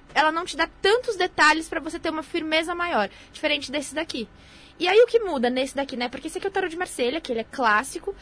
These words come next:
é, as definições. É do tarô de Marselha que vem o tarô das bruxas, que vem o tarô egípcio, né? Então eles vão se, se desenvolvendo aí, cada um com, com a sua energia, porque ele canaliza uma egrégora, ele canaliza uma energia de, de egrégora, né?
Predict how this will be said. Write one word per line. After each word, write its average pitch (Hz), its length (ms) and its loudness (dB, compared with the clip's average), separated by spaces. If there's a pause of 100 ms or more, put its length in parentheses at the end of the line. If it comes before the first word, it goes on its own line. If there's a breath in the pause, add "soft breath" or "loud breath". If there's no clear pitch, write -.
(280 loud breath)
é, 285 340 4
as 349 320 6
definições. 403 800 -2 (180 loud breath)
É 254 80 0
do 285 120 -2
tarô 320 200 2
de 330 80 -4
Marselha 339 380 0
que 269 140 -4
vem 240 180 2
o 220 60 -4
tarô 208 180 -2
das 269 140 0
bruxas, 269 440 -4
que - 100 -10
vem 226 140 -2
o 220 60 -6
tarô 214 180 -4
egípcio, 247 720 -4 (480 soft breath)
né? 226 220 -2
Então 262 420 -2
eles 254 260 0
vão 269 160 -2
se, 311 440 -4 (320 soft breath)
se 269 380 -4
desenvolvendo 285 720 -2
aí, 240 160 0
cada 247 320 2
um 247 160 -2
com, 294 340 -8
com 285 200 -6
a 285 60 0
sua 285 220 -4
energia, 285 440 -2
porque 320 180 -10
ele 330 100 -6
canaliza 339 360 -2
uma 330 120 -2
egrégora, 220 460 -2 (280 loud breath)
ele 226 100 -6
canaliza 254 500 -2
uma 262 100 -2
energia 262 720 0
de, 226 240 -8
de 233 140 -6
egrégora, 214 460 -4
né? 226 200 -4